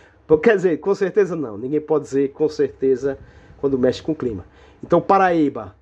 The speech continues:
é, Parelhas, eu acho que tem oitenta por cento de chance de não sangrar. Itães, noventa por cento de não sangrar. Patos, eu não sei muito bem a situação, sei que não está sangrando.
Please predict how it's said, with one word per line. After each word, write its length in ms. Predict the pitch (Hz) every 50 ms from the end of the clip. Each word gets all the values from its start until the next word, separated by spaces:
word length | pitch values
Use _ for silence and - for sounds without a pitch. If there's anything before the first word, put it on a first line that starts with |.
| _ _ _ _ _ _ _ _ _ -
é, 200 | - 143 151 139
Parelhas, 680 | - - - 208 190 190 185 170 147 127 110 - -
eu 160 | 160 156 151
acho 200 | 147 139 - -
que 100 | - 156
tem 300 | - _ - 143 139 131
oitenta 300 | 127 135 135 - 185 -
por 160 | - - - 151
cento 320 | - - 156 135 - -
de 80 | 131 135
chance 340 | - - 143 123 - - 131
de 60 | 127
não 120 | 156 175
sangrar. 560 | 190 - - 151 131 135 139 139 147 156 143 135 _ _ -
Itães, 760 | - 165 165 - - 185 185 175 165 143 127 110 98 - - -
noventa 460 | 135 147 139 117 127 180 185 - 180
por 140 | - 151 -
cento 180 | - 147 135
de 80 | 127 131
não 100 | 147 160
sangrar. 480 | 156 - 156 135 131 131 127 135 143 - _ _ _ _ _ _ _ _ _ _ _ _ _ _ _ _ _ _ _ _ _ _
Patos, 520 | - 175 175 170 180 175 - 185 180 156 156
eu 100 | 156 156
não 140 | 185 202 196
sei 240 | - - 165 160
muito 240 | 160 160 151 151 151
bem 100 | 135 143
a 40 | 135
situação, 360 | - - - 185 160 - 165
sei 160 | - - 175
que 60 | - 175
não 100 | 170 165
está 180 | - - 170
sangrando. 640 | 165 - - 202 185 165 165 165 165 175 170 160